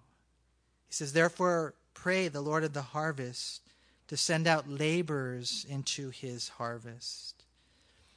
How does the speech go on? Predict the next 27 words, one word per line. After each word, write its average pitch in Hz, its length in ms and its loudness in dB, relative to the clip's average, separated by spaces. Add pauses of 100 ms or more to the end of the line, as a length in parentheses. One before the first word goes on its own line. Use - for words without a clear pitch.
(360)
And 180 100 0
so 254 240 6
when 226 300 2
you 226 120 4
look 269 220 0
at 220 160 -4
this, 147 400 0
um, 175 400 2
I, 190 260 -2 (220)
I, 190 200 -2
I 196 40 2
think 294 260 -6
in 233 120 0
verse 196 220 -2
five 190 360 2
I 170 80 2
see, 185 560 -2
uh, 143 300 -4 (1160)
one 190 440 2
word 165 500 4
kinda 185 220 2
stands 165 400 0
out 143 220 0
to - 140 -6
me. 135 360 -4
I'm 165 180 -2
weird. 160 380 4